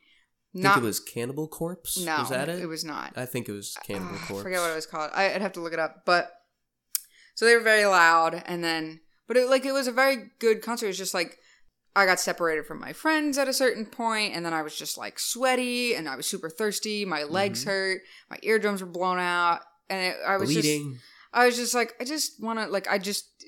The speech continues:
Speaker 2: sensory overload, like, I wanna leave. And, but I, and I, I always enjoy, like, I never have an issue with listening to music just on my laptop, my iPod, my phone, whatever, because it's the clearest I'm ever gonna hear it,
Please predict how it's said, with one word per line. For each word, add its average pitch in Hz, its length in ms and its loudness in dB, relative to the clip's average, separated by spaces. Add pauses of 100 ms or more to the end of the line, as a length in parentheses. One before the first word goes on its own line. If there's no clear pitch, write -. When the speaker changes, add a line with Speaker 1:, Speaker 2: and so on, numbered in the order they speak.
(120)
Speaker 2:
sensory 233 380 0
overload, 143 400 -2
like, 143 120 -6
I 147 60 -6
wanna 143 180 -8
leave. 147 360 -10 (100)
And, 196 100 -4
but 233 120 6
I, 240 260 4 (1080)
and 233 140 0
I, 220 160 0
I 226 140 6
always 254 320 4
enjoy, 196 560 0
like, 165 340 -2 (680)
I 190 100 4
never 208 160 0
have 202 160 -4
an 196 140 -6
issue 180 560 -4
with 160 480 -10 (600)
listening 175 420 -6
to 160 60 -8
music 156 360 -10
just 151 340 -4
on 147 360 -8
my - 140 -4
laptop, 156 340 -2
my 147 260 -6
iPod, 151 360 -6
my - 140 -12
phone, 151 240 -12
whatever, 143 400 -8 (440)
because 180 680 -2
it's - 220 -8
the 165 180 -8
clearest 165 560 -6
I'm 160 100 -6
ever 151 200 -8
gonna 143 160 -10
hear 214 340 -4
it, 151 240 -4